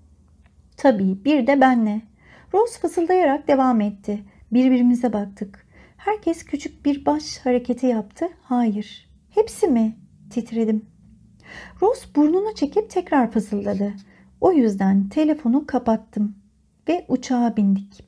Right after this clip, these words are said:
Ben, ben hiç aramadım. Sessizlik nasıl bu kadar gürültülü olabilirdi? Bay Deming yavaşça, "Çok üzgünüm Melody, çok üzgünüm," dedi. Rose gözyaşlarını boğuldu ve başını sıraya yasladı. Molly,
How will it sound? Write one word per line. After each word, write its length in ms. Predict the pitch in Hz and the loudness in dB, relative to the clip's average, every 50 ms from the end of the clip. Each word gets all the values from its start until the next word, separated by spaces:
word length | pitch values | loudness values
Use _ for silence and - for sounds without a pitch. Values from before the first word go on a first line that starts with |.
| _ - | _ -2
Ben, 320 | 220 220 208 202 202 196 - - - - - - - | 0 0 0 -2 -4 -6 -12 -18 -20 -20 -6 0 2
ben 180 | 277 277 277 277 | 2 2 2 0
hiç 260 | - - - - - - - | -4 -12 -12 -12 -12 -8 -2
aramadım. 600 | - 269 262 262 240 220 202 190 202 208 208 - - - _ _ _ _ _ _ _ _ | 0 0 2 2 2 2 2 0 0 -2 -2 -4 -12 -20 _ _ _ _ _ _ _ _
Sessizlik 800 | - - - 320 311 294 - - 302 302 - 370 - - - 277 | -12 -4 -2 -2 -2 -2 -4 -6 -8 -6 -8 -10 -10 -10 -8 -6
nasıl 300 | 262 277 - 349 311 269 | -6 -4 -2 -2 -2 -2
bu 60 | 262 | -2
kadar 320 | 254 - 247 247 233 233 | -2 -2 -2 -2 0 -2
gürültülü 460 | 226 208 226 220 220 202 - - 226 226 | -2 0 0 -2 -2 -2 -2 -2 0 0
olabilirdi? 760 | 214 214 214 214 196 214 208 214 208 202 196 - 277 277 - - _ _ _ _ _ _ - | 2 2 0 0 -2 -2 -2 -2 -4 -4 -4 -6 -6 -6 -8 -16 _ _ _ _ _ _ -6
Bay 260 | 202 208 208 196 - | -4 -4 -4 -2 0
Deming 340 | 277 285 285 233 196 214 196 - - | 2 4 4 4 2 0 -2 -2 0
yavaşça, 500 | 226 220 254 262 269 - - - 220 233 - _ | 0 2 2 0 0 -2 -6 -6 -6 -6 -8 _
"Çok 260 | - - 262 254 - | -2 -2 -2 -2 -4
üzgünüm 420 | - 202 196 208 208 208 202 202 202 | -8 -8 -6 -4 -2 -2 -2 -2 -2
Melody, 400 | 202 202 196 202 202 196 208 214 208 _ | -2 -2 -2 -4 -4 -6 -8 -10 -12 _
çok 280 | - - 294 277 - - | -10 -8 -8 -8 -6 -6
üzgünüm," 520 | 214 208 208 202 208 202 202 202 208 208 - - | -6 -6 -4 -2 -2 -2 -2 -4 -6 -8 -8 -8
dedi. 280 | 208 196 196 214 208 - _ _ - - - - - - - - | -6 -6 -6 -8 -10 -12 _ _ -20 -20 -20 -20 -20 -10 -2 0
Rose 320 | 339 370 427 427 - - - | 2 2 2 0 -4 -8 -4
gözyaşlarını 720 | - 330 349 349 - 262 233 233 - 247 226 214 202 196 196 | -2 0 0 2 2 0 0 0 0 0 0 0 0 -2 -2
boğuldu 440 | 208 202 202 202 196 196 196 214 208 - | -2 -2 -2 -2 -4 -6 -8 -10 -6 -2
ve 140 | 262 254 240 | -2 2 2
başını 320 | 262 254 - - 254 262 | 2 2 2 2 0 0
sıraya 340 | 254 - - - 247 233 233 | 0 -4 -8 -6 -4 -2 -2
yasladı. 640 | 226 220 208 202 202 - - 202 196 196 208 208 208 - _ _ _ _ _ _ _ - | -2 -2 -2 -4 -6 -8 -8 -8 -8 -6 -8 -8 -10 -12 _ _ _ _ _ _ _ 0
Molly, 400 | 240 254 311 320 269 214 254 285 | 2 4 4 4 2 0 -2 -6